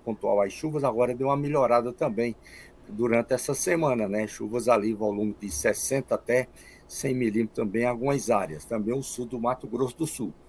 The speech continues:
volume de chuvas ali na faixa de cem milímetros também em algumas áreas. São Paulo, grande parte de São Paulo, variando também de cinquenta até cem milímetros indo pra parte leste do estado,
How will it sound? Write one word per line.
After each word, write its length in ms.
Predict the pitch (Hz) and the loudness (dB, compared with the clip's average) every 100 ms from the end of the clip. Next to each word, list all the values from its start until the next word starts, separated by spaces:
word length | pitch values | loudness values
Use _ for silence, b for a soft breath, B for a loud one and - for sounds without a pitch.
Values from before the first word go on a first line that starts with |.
| b b b - | b b b 0
volume 340 | 107 117 113 | 2 4 4
de 140 | 107 110 | 0 -2
chuvas 360 | - 107 107 | -4 -4 0
ali 220 | 113 104 110 | 0 0 0
na 140 | 123 | -2
faixa 360 | - 104 - 110 | 0 0 0 -6
de 140 | 113 | -6
cem 280 | - 131 131 | -4 -2 -2
milímetros 520 | 139 117 110 104 123 | 0 0 0 -2 -8
também 460 | 110 101 98 117 120 b b b - | -6 -4 -2 -2 -4 b b b -2
em 60 | |
algumas 400 | 110 107 135 104 | 0 2 2 2
áreas. 320 | 101 85 - - | 0 -2 -6 -8
São 320 | - 175 143 | -4 0 0
Paulo, 320 | - 117 110 | 4 4 2
grande 280 | 104 113 110 | 0 0 0
parte 180 | 107 104 | -2 -2
de 60 | - | 0
São 160 | 123 | 0
Paulo, 340 | 113 143 165 175 - b b - | 4 4 4 2 -10 b b -2
variando 460 | 123 135 127 123 113 | 4 6 6 4 4
também 420 | - 117 110 117 | 0 0 2 0
de 220 | 98 107 - b b - | -2 -4 -6 b b -16
cinquenta 840 | - 123 101 - 117 127 - 127 - - | -6 -4 -4 -2 0 0 0 -2 -4 -8
até 420 | 107 - 113 117 - | -8 0 0 0 -4
cem 260 | - - 123 | -8 -4 0
milímetros 480 | 113 98 107 107 107 | 0 0 -2 -2 -2
indo 160 | 107 | -2
pra 160 | - 113 | 0 0
parte 340 | - 107 - | 2 0 0
leste 360 | 101 101 - 113 | 0 0 -2 -8
do 180 | 107 117 | -6 -6
estado, 560 | - - 107 95 85 | -6 -2 2 2 -2